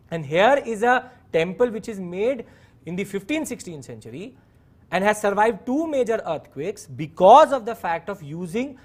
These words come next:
and there is another distinction which is given because its, its, uh, bricks are very, very soft, like sponge.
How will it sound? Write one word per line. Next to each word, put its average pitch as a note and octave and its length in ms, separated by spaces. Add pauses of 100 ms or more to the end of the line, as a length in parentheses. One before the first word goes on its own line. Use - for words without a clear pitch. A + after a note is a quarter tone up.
(120)
and F#3+ 180
there G3 100
is G#3+ 100
another G#3+ 380 (120)
distinction G3+ 420
which G3+ 140
is F3+ 80
given G3 200
because A3+ 240
its, A3 240 (360)
its, G3 380
uh, D3+ 200
bricks F3 400
are C4 140
very, G3+ 220
very A3+ 140
soft, D3 400 (120)
like F#3 180
sponge. D3 400